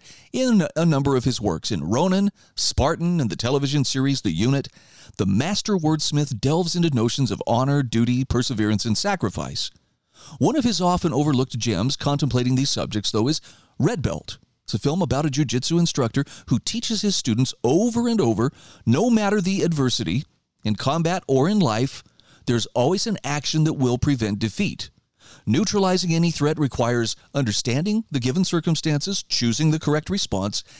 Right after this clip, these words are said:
and executing the response faithfully. Mamet, who is, uh, changed in mi-, who trained, rather, in mixed martial arts and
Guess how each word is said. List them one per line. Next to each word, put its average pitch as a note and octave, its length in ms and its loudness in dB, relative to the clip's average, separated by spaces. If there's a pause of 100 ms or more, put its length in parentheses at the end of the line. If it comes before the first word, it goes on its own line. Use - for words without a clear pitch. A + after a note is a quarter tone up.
(160)
and C3 180 0
executing G3+ 520 -2
the G3 80 0
response G#2+ 580 -2 (120)
faithfully. - 560 -4 (840)
Mamet, E3 360 0
who D3+ 180 2
is, B2 220 0
uh, E3 100 0
changed D3 520 0
in G#2 200 2
mi-, B2+ 180 0
who B2+ 120 4
trained, E3 400 0
rather, A#2 280 2
in B2 120 2
mixed C3 280 2
martial B2 420 0
arts C3+ 300 0
and G#2+ 100 -2